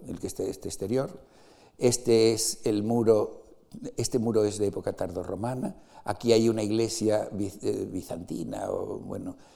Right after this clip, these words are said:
eh, que es, eh, coincide con el es-, el, el estadio, está ahí en medio,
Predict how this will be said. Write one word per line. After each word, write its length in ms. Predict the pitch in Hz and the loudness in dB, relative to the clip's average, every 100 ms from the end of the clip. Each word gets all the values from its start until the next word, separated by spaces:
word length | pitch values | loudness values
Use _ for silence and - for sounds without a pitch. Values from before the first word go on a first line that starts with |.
| _ | _
eh, 200 | - 104 | 0 0
que 300 | 98 104 101 | 2 2 4
es, 140 | 98 - | 2 -2
eh, 160 | 104 | -2
coincide 500 | 101 101 87 110 104 | 0 -2 0 0 0
con 160 | 101 98 | 0 -4
el 240 | 98 98 | -4 -4
es-, 240 | 95 90 - | -6 -8 -6
el, 340 | 95 95 92 - | -4 -4 -6 -6
el 120 | 90 | -6
estadio, 460 | - - 131 131 | -6 -2 -2 -2
está 140 | 123 98 | -4 -4
ahí 100 | 95 | -4
en 140 | 92 | -2
medio, 400 | 123 131 127 143 | 0 2 2 0